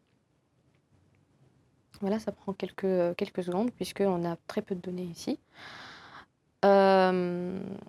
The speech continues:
voilà. Hop. Et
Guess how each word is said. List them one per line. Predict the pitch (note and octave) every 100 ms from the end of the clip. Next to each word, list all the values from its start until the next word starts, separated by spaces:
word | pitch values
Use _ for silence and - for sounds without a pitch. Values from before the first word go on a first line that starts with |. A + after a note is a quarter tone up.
| _ _ _ - - _ -
voilà. | F3+ F3 F#3+ A3 B3 B3+ _ _ _ _ _ _ _ _ _ _ _ _ _
Hop. | A#3 B3 - D4 - _ _ _ _ _ _
Et | - C#3